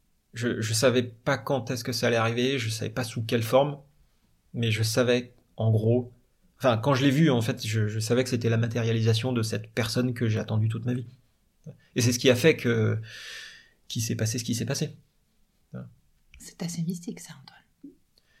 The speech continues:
Speaker 1: C'est, c'est assez mystique, ouais. C'est, euh...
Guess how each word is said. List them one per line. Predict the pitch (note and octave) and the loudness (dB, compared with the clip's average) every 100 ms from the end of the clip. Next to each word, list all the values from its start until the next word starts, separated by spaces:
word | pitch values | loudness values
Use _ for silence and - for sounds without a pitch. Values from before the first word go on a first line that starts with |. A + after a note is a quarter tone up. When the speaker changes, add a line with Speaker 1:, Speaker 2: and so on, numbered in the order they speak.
| _ | _
Speaker 1:
C'est, | - C3 B2 | -2 0 0
c'est | - A#2+ | 0 0
assez | A2+ F3 | 2 2
mystique, | F3 A2+ C#3+ C#3+ | 2 0 -6 -6
ouais. | A2 A2 - | -4 -4 -4
C'est, | - - A#1 | -4 -2 0
euh... | A1+ A1+ A1+ A2+ A2+ | 0 0 0 -2 -4